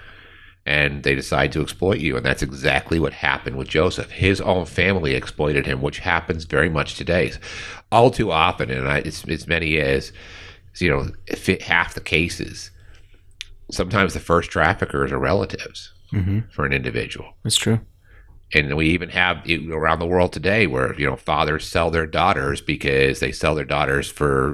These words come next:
Speaker 1: equipment, or they sell their daughters for money for the rest, to support the rest of the family. In many, in many cultures, that's still acceptable. But you go back, it's even in the Bible.
Speaker 2: Yeah.
Speaker 1: So Joseph ends up getting sold,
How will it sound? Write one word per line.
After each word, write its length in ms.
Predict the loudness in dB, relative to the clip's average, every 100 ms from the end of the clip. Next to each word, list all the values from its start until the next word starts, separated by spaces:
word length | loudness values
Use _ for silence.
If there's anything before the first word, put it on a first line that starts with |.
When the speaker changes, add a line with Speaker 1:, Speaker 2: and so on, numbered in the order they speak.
| -4
Speaker 1:
equipment, 560 | 0 0 0 -6 -8 -18 _ -20 -20 -14 -4
or 40 |
they 80 | -4
sell 220 | 0 0
their 100 | 0
daughters 360 | 0 0 0 -2
for 140 | -6
money 260 | -2 0 -2
for 100 | -2
the 80 | 0
rest, 300 | 0 -2 -12
to 40 |
support 380 | -14 -2 0 0
the 60 |
rest 280 | 0 -2 -2
of 80 | -8
the 60 | 0
family. 360 | 0 0 -6 -14 -20 -18 -18 -18 -14
In 80 | -4
many, 260 | 0 2 0 -4
in 120 | -6
many 200 | 0 0
cultures, 540 | -2 2 2 2 -2 2
that's 160 | 0
still 200 | 2 0
acceptable. 720 | 0 0 -4 -4 -8 -8 -8 -18 -20 -2
But 180 | -2 -2
you 100 | -6
go 100 | -6
back, 420 | -4 0 0 -2
it's 140 | -6
even 240 | -4 -2 -4
in 80 | -6
the 60 |
Bible. 420 | -4 0 0 -2 -18 -20 -4
Speaker 2:
Yeah. 220 | 0 0 -2 -14 -20 -20 -20 -10
Speaker 1:
So 100 | -6
Joseph 420 | 4 4 4 0
ends 160 | 0
up 80 | 0
getting 180 | -4 -6
sold, 600 | -4 2 4 4 2 -4